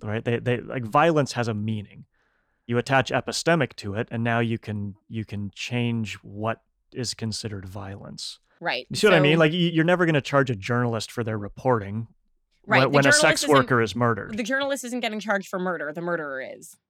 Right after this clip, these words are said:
Speaker 2: I guess the question here in the conversation is around the validity of a term like epistemic violence. My point being that I think terms like epistemic violence are a little bit hooey,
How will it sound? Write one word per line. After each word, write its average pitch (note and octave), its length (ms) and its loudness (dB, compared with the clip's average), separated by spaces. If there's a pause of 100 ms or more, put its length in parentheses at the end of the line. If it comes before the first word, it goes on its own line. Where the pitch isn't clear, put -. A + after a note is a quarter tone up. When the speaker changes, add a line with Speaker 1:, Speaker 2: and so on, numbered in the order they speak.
(100)
Speaker 2:
I G3+ 80 0
guess G#3+ 160 -4
the A#3 80 -10
question G#3 420 -2
here F#3 460 -2
in F#3+ 100 -4
the F3+ 60 -6
conversation G3 580 -8
is F3+ 100 -10
around F3 300 -6
the F3 60 -8
validity G3 540 -4
of F3+ 120 -4
a F3+ 60 -8
term A3 340 -8
like E3+ 260 -8
epistemic D3+ 460 -12
violence. C3+ 540 -10 (200)
My G#3+ 220 2
point G3+ 300 -8
being E3+ 300 -6
that D3 240 -2 (180)
I F#3+ 160 2
think G#3 260 -10
terms F#3+ 260 -8
like F3 180 -8
epistemic E3+ 500 -8
violence D#3+ 560 -8
are E3 160 -6
a D#3+ 40 -6
little G#3+ 320 -8
bit A#3+ 300 -4 (600)
hooey, D#4+ 340 -4